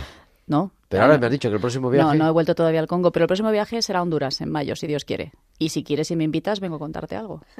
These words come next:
Speaker 2: Bueno, claro, claro, tuvimos, porque es oftalmóloga y dedicamos un programa. Eh, viajamos hasta el Congo, además con una persona que estaba
Speaker 1: Sí,
Speaker 2: allí
Speaker 1: sí, con
Speaker 2: precisamente
Speaker 1: Pablo.
Speaker 2: en
Speaker 1: Ujú.
Speaker 2: ese momento,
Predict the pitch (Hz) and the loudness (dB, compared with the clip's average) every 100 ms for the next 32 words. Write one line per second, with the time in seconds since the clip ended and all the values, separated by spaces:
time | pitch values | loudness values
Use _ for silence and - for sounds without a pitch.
0 | 180 - 85 120 87 85 92 95 90 104 | -16 -10 -4 -4 -4 -4 -4 -2 0 0
1 | 95 104 120 127 110 95 92 92 90 82 | 2 2 2 2 0 -2 -2 -2 -4 -4
2 | 92 90 107 101 101 95 82 85 85 85 | -2 0 2 4 4 2 0 -4 -6 -4
3 | 87 87 85 - - - - - - 92 | -2 -2 -6 -10 -20 -20 -20 -16 -8 -4
4 | 92 98 82 80 80 110 113 95 92 95 | 0 -2 -2 -6 -2 0 2 2 2 -2
5 | - 87 80 82 85 76 92 85 85 151 | -6 -6 -6 -6 -8 -8 -6 -4 -2 -4
6 | 151 156 151 160 160 165 160 151 _ _ | -4 -6 -6 -6 -6 -6 -8 -12 _ _
7 | - 80 82 - 78 78 80 90 87 107 | -8 -6 -6 -6 -8 -8 -6 -6 -6 -8